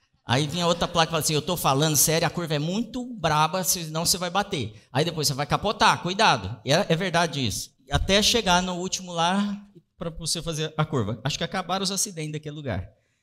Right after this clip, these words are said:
E aí, tem umas placas, pode pôr, de trânsito, que eu não sei o que que é. O que que é essa placa aqui? Quem, quem, hã?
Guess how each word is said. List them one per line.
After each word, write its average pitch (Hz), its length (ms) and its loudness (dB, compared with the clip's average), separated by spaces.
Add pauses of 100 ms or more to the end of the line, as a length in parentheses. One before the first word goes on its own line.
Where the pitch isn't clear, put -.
(520)
E 180 60 4
aí, 202 640 4 (180)
tem 220 160 4
umas 233 260 4
placas, 185 500 4
pode 160 240 -6
pôr, 175 140 -4
de 127 160 -4
trânsito, 208 560 2 (680)
que 175 240 -2
eu 196 320 2
não 202 140 -2
sei 208 160 4
o 202 40 -4
que 208 120 0
que 226 120 2
é. 185 60 6
O - 20 -2
que 220 120 4
que 190 60 2
é 180 40 4
essa 160 140 0
placa 123 240 2
aqui? 101 180 0 (2500)
Quem, 208 160 -2 (220)
quem, 185 320 -4 (600)
hã? 175 360 0